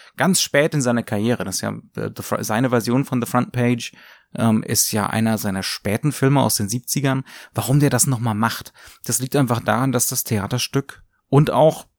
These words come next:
die Howard Hawks Verfilmung, äh, einen irren Einfluss hatten. Ja, also das, da merkt man,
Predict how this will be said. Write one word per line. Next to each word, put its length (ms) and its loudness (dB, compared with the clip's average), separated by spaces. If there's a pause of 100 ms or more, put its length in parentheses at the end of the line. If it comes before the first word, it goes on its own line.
(180)
die 280 -2 (120)
Howard 260 -2
Hawks 240 0
Verfilmung, 560 0 (360)
äh, 120 -10
einen 540 2
irren 500 0
Einfluss 560 -2
hatten. 380 -16 (100)
Ja, 160 -4
also 220 0
das, 420 -4
da 140 0
merkt 400 -2
man, 240 0